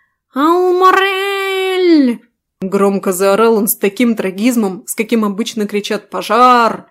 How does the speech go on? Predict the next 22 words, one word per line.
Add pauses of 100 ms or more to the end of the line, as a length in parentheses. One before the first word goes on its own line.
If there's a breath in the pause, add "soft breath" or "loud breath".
(500)
Этот
истошный
вопль,
отразившись
от
стен
замка,
пронесся
по
коридору, (260 loud breath)
и
уже
через
минуту
к
нам
подскочил
взъерошенный
малец (100)
с
фиолетовыми
волосами.